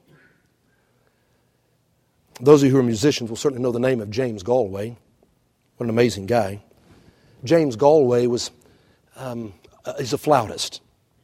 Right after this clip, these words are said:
which means he's a really good flute player. He really is amazing. He, he's cut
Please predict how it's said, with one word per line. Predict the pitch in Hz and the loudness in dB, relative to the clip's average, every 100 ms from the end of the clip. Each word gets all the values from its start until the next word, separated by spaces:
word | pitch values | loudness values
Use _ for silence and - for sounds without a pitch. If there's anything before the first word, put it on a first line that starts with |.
| _ - | _ -12
which | 131 143 | -8 -2
means | 143 120 | -2 -2
he's | 117 | -6
a | 104 | -2
really | 131 | 0
good | 107 120 107 | 0 -4 -6
flute | - 117 - | -4 -6 -4
player. | 110 80 - _ _ _ _ _ _ _ _ _ _ _ _ _ _ _ _ _ _ _ - | -10 -10 -18 _ _ _ _ _ _ _ _ _ _ _ _ _ _ _ _ _ _ _ -2
He | 156 214 | 4 4
really | 156 156 165 135 131 | 6 10 12 10 8
is | 123 131 | 4 2
amazing. | 139 110 98 98 98 _ _ _ _ _ _ _ - | 2 0 -4 -8 -14 _ _ _ _ _ _ _ -10
He, | 147 | -2
he's | 160 175 - | 2 2 2
cut | 175 156 - | 2 0 -4